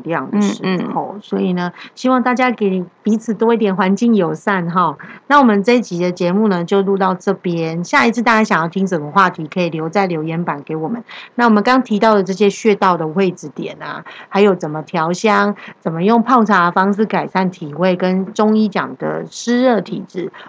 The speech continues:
Speaker 1: 我们都会放在下方的资讯栏。那欢迎大家来这个 follow 一下我们的这个恩美丽按摩小教室，我们也会把资讯放在上面给大家提供参考哦。这是我跟露露老师的按摩的，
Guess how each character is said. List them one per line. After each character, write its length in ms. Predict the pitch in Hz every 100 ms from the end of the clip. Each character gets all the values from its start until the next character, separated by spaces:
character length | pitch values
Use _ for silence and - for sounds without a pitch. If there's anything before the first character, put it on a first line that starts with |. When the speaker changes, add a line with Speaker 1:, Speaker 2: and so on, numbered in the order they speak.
| -
Speaker 1:
我 80 |
们 80 | 170
都 80 | 208
会 100 | 240
放 220 | 240 247
在 100 | 226 220
下 180 | 220
方 200 | 190 190
的 40 | 180
资 180 | 180 185
讯 240 | 185 190
栏。 200 | 147 220 - - -
那 260 | - 240 202 -
欢 160 | - 277
迎 140 | 247
大 120 | 233 226
家 220 | 220 214
来 320 | 185 165 175 175
这 140 | 196
个 240 | 185 180 170
follow 420 | - 170 185 160
一 80 | 165
下 220 | 202 180
我 100 | 156
们 240 | 151 147
的 180 | 156 156 -
这 80 |
个 220 | 165 160 - _ _ _ _
恩 180 | - 220
美 380 | 226 208 170 143
丽 260 | 180 190 160 151 _ _ _
按 160 | - 214
摩 180 | 190 160
小 220 | - 151
教 280 | 147 190 156
室， 280 | - - 151
我 120 | 156
们 120 | 180
也 80 | 180
会 120 | 190
把 120 | 190
资 180 | 139 -
讯 200 | 180 214
放 180 | 196 214
在 140 | 202
上 220 | 202 196 190
面 180 | 196
给 100 | 180 147
大 180 | 170
家 140 | 170 170
提 180 | - 156
供 240 | 175 175
参 260 | 180 170 170
考 240 | 180 131
哦。 340 | 151 156 165 170
这 100 | 208
是 100 | 220
我 120 | 185
跟 200 | 180 190
露 140 | 196
露 60 | 190
老 140 | 151
师 220 | 139 - 165
的 120 | 156
按 240 | 151 170
摩 260 | 165 - -
的， 320 | 175 175 196